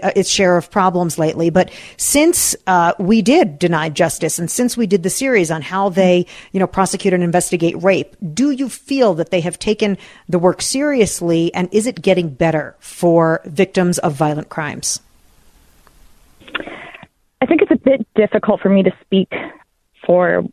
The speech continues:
Speaker 2: the legislature specifically, but
Speaker 1: Mm-hmm.
Speaker 2: I can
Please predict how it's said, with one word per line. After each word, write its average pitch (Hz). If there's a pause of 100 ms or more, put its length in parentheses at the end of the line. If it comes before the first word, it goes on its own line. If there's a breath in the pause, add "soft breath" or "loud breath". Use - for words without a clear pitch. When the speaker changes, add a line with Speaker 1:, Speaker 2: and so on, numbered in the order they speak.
(1000)
Speaker 2:
the 196
legislature 175 (140)
specifically, 170
but 170
Speaker 1:
Mm-hmm. 185
Speaker 2:
I 190
can 196